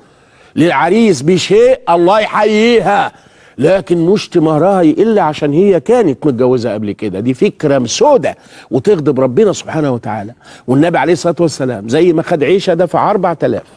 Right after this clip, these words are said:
وزي ما خد صفية المتجوزة قبل كده خد، دفع أربعة آلاف، وزي ما خد كلهم عشرين ناقة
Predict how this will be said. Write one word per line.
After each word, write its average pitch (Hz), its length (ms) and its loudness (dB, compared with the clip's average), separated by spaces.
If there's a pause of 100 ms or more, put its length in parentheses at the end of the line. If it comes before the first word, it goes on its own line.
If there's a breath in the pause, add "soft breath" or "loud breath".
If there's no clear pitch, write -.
(760 soft breath)
وزي 151 300 2
ما 151 80 2
خد 160 300 -4 (100)
صفية 180 640 0
المتجوزة 151 640 2
قبل 170 180 0
كده 185 260 0
خد، 139 180 -2 (100)
دفع 139 440 -4
أربعة 156 380 -2
آلاف، - 280 -20 (360 loud breath)
وزي 160 380 2
ما 147 120 0
خد 185 180 -4 (100)
كلهم 175 560 0 (720 soft breath)
عشرين 190 760 2
ناقة 139 440 -2